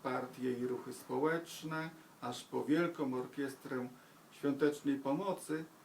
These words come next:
tracą z czasem swój rozmach i zainteresowanie. Po prostu musimy zauważyć,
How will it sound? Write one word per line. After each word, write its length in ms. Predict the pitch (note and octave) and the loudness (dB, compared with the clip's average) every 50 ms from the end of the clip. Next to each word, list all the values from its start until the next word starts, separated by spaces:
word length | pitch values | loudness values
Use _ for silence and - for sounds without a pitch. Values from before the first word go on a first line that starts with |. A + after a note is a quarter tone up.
| - - - - - | -20 -20 -20 -8 -2
tracą 460 | - C#4 B3 A3+ - - D3+ C3+ C3 | 2 4 4 4 4 2 2 2 0
z 140 | C3 - - | -2 -4 -6
czasem 440 | - C#3 A#2+ A#2+ - - C3 C3 B2+ | -4 -2 -2 -2 -2 -2 -2 -2 -4
swój 280 | - - D3+ D#3 D3 | -4 -2 2 4 4
rozmach 500 | B2+ B2 B2 A#2+ - B2 A#2+ A#2 - - | 4 2 -2 -2 -4 -4 -6 -6 -6 -8
i 60 | B2+ | -10
zainteresowanie. 1120 | A#2 A2+ B2 A#2 A2+ A2+ - A#2+ A2 A2 A2+ - - B2 A2+ G2 G2 F#2+ G2 G2 F#2+ F#2+ G2 - - - - - - - - - - - - - - - - - - - - - - - - - - - - - - - - - - - - - - - - - - - - - - - - - - | -6 -4 -4 -4 -4 -6 -4 -4 -4 -4 -6 -8 -8 -10 -10 -8 -8 -8 -8 -8 -8 -10 -12 -14 -20 -20 -20 -20 -20 -20 -20 -20 -20 -20 -20 -20 -20 -20 -20 -20 -20 -20 -20 -20 -20 -20 -20 -20 -20 -20 -20 -20 -20 -20 -20 -20 -20 -20 -20 -20 -20 -20 -20 -20 -20 -20 -18 -16 -18 -18 -14 -6 -2
Po 80 | B2+ | -2
prostu 480 | B2 - D3 F#3+ A3 A3 - - F3 D#3 | 2 8 10 10 10 10 8 4 6 6
musimy 400 | D3 C#3 - - - F#3+ F3+ D#3 | 8 6 6 4 4 4 4 4
zauważyć, 840 | C3 D#3 D3 C#3+ B2+ B2+ C3 A#2+ A#2 A2+ A#2+ C#3+ D#3 D#3+ - - | 6 6 6 6 6 6 4 4 4 2 2 0 0 0 -2 -12